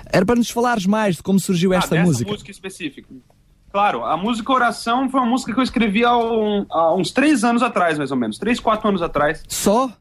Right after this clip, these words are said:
Speaker 2: É. <laughs> Essa é uma música que quase não entrou no C D, na verdade. A gente tava ali debatendo se ela entraria ou não.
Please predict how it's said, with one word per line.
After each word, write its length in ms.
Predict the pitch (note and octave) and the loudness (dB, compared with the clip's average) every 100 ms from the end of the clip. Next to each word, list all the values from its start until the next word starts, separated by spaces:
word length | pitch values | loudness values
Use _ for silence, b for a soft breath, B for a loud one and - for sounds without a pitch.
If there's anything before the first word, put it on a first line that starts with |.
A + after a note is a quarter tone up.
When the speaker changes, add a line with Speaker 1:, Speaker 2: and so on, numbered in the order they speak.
| _ _ _ _ _ _ _ - | _ _ _ _ _ _ _ -10
Speaker 2:
É. 180 | G2 G#3 F#3 C3 - - E3+ - | -8 -6 -2 -2 -2 -8 -12 -6
<laughs> 640 | - - C#3 - - - | -4 -2 -4 -6 -18 -10
Essa 360 | D3+ G#3+ G#3+ A#3 | -2 -2 0 0
é 20 | |
uma 120 | A#3 | 2
música 300 | A3+ A#3+ C4 | 0 0 -2
que 140 | A#3+ | -2
quase 480 | - B3+ B3 D4 B3+ | -2 0 2 0 0
não 180 | B3+ C4+ | 0 0
entrou 260 | C#4 A3+ A#3 | 0 0 0
no 80 | |
C 160 | G#3 F#3+ | 0 0
D, 140 | D#3 | 0
na 80 | F3 | 0
verdade. 480 | D#3 C3+ C#3 F3 E3 | 0 2 4 2 0
A 20 | |
gente 160 | E3 - | -8 -2
tava 200 | F3+ F#3 | -2 0
ali 480 | F#3 G3 F#3+ D#3 C#3 - - - - _ | 0 0 -2 -4 -12 -18 -20 -20 -20 _
debatendo 720 | C3 C3 E3 E3+ F3 G3 F3 | -12 -4 -2 -2 0 0 0
se 140 | D#3 | 0
ela 180 | F3+ D#3+ | 0 2
entraria 400 | E3 E3 D3 F3 | 2 2 0 2
ou 60 | C#3+ | 2
não. 240 | D3 F3+ | 0 -2